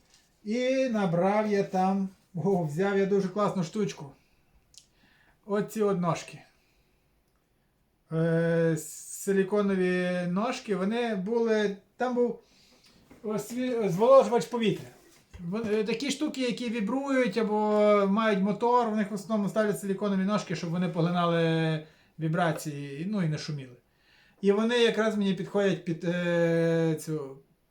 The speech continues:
е, вау, кофемолку. Я собі якраз їх тут позапихаю, все, і вона тепер не буде вібрувати. Одне питання закрите. Кофемолка тепер вже має ніжки.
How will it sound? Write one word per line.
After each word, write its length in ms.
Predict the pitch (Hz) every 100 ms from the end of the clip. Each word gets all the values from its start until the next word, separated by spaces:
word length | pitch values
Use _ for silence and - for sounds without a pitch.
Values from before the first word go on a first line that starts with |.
| _ _ _ 165
е, 440 | 165 170 165 165 160 160 - - - _ _ _ - - _
вау, 680 | 139 151 175 196 202 165 - - _ _ _ _ _ _ _ _
кофемолку. 720 | 180 214 214 226 180 135 - _ _ _ _ _ _ _ -
Я 160 | 165
собі 200 | 165 190
якраз 280 | 180 180 180
їх 120 | 165
тут 140 | 185 156
позапихаю, 680 | 160 175 185 233 233 196
все, 340 | - 208 208 185
і 40 | 165
вона 200 | 170 165
тепер 260 | 165 170
не 60 | 156
буде 240 | 160 165
вібрувати. 480 | 156 151 151 147 - - _ - _ _ - - - - _ _ _ _ _ _ _ _
Одне 260 | 160 180 240
питання 420 | 240 240 240 220
закрите. 440 | 196 208 208 - - - - - -
Кофемолка 500 | - 165 180 208 190
тепер 220 | 180 180 180
вже 120 | 196
має 240 | 190 185
ніжки. 340 | 180 165 -